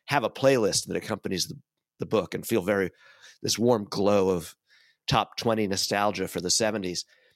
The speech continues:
But I needed to take away those consolations in some ways so that I could strip down to something more urgent. Again, in, in what I'm calling the inquiry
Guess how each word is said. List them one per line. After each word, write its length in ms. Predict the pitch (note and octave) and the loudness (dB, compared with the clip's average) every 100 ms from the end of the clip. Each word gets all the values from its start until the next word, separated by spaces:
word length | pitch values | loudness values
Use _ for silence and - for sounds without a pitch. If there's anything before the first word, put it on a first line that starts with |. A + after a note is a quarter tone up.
| _ | _
But 120 | C3+ | 0
I 80 | C3 | 0
needed 300 | C3 D#3 D#3 | 2 2 2
to 80 | C3+ | 0
take 320 | - D3+ C#3 | 0 0 2
away 380 | A#2 G#2+ A2+ B2 | 0 4 4 4
those 260 | A2 G2+ - | 4 2 0
consolations 1040 | - G#2+ - F2+ F2+ F2+ - D2 C#2+ - - - | -4 -4 -2 -2 -2 -2 -4 -6 -6 -6 -10 -8
in 120 | G2 | -4
some 260 | - G2+ F2+ | -2 -2 -2
ways 420 | F2 D#2+ C2+ - _ _ _ _ - | -4 -4 -4 -6 _ _ _ _ -6
so 160 | - A#2+ | -2 2
that 140 | A2 | 2
I 60 | G#2 | 0
could 160 | G#2 | -2
strip 340 | - - C#3+ - | 0 0 0 2
down 240 | A#2 G#2+ | 0 0
to 100 | - | -2
something 500 | - A#2 - G2 F2+ _ _ _ _ | -2 -2 -2 -4 -4 _ _ _ _
more 220 | B2 A2+ - | 0 0 2
urgent. 460 | G#2 - C#2+ - - _ | 0 -2 -6 -10 -12 _
Again, 340 | - C3 C3+ A#2 | 0 4 4 4
in, 120 | G2 | 0
in 220 | A#2 G#2 | -2 0
what 140 | G#2 G#2 | 2 2
I'm 160 | G2+ | 2
calling 340 | - A2 G2 F2 | 0 0 2 0
the 140 | F2+ | -4
inquiry 600 | G#2+ G#2+ - F2 D2 D2+ | -4 -4 -2 -4 -4 -10